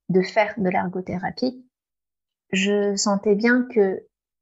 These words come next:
euh, quand bien même j'expliquais parfois aux patients que de déplacer une balle dans un panier, euh, d'un côté à un autre, euh, pour qu'ils puissent, euh,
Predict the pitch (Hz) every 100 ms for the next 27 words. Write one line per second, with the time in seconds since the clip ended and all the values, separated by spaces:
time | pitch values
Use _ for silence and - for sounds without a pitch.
0 | - 202 196 196 - 240 233 220 214 226
1 | 233 220 214 208 - 208 196 196 - -
2 | - 202 190 135 95 - 214 104 208 _
3 | _ _ _ _ _ _ - 196 202 196
4 | 196 196 202 - 202 196 214 202 196 196
5 | 190 190 202 202 208 _ _ 190 190 196
6 | 190 185 190 190 202 185 190 233 - -
7 | _ _ _ _ _ - 95 - 95 -
8 | 196 - 185 - 226 226 - - -